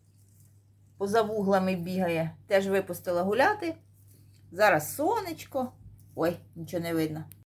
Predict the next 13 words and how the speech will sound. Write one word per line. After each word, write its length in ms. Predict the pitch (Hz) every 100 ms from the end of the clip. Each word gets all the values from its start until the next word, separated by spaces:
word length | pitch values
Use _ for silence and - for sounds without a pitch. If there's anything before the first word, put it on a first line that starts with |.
| _ _ _ _ _ _ _ _ _ _ -
Е, 100 | 180
вибачайте, 720 | 180 175 202 196 190 170 175
увімкнула 460 | 190 208 208 220 202
підсвітку, 760 | 208 202 - 254 262 - 202
бо 320 | 180 202 - - - _ _ _ _ _ _ _ -
без 220 | 196 202
неї 440 | 233 233 214 - _ _ _
погано 420 | 196 208 208 202
видно 440 | 185 180 165 170 180 - _ _ _ _ _
нашу 300 | 170 165 185
кузінку. 680 | - 214 190 196 170 170 - _ _ _ _
Да, 200 | 190 214
Кузя? 460 | 220 254 226 175 -